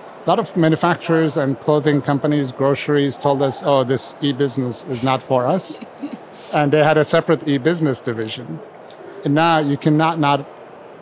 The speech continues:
Speaker 1: be
Speaker 2: Yeah.
Speaker 1: an e-business, right? So I think sustainability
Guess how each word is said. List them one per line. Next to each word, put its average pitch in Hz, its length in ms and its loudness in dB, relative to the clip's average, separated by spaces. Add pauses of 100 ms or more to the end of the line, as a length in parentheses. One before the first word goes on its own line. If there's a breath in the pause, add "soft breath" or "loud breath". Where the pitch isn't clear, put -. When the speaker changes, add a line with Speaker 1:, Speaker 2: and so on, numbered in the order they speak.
(140)
Speaker 1:
be - 60 2
Speaker 2:
Yeah. 113 260 2
Speaker 1:
an 131 80 0
e-business, 123 680 -2 (100)
right? 139 240 -8
So 147 220 2
I 147 120 2
think 165 300 0
sustainability 139 1000 -2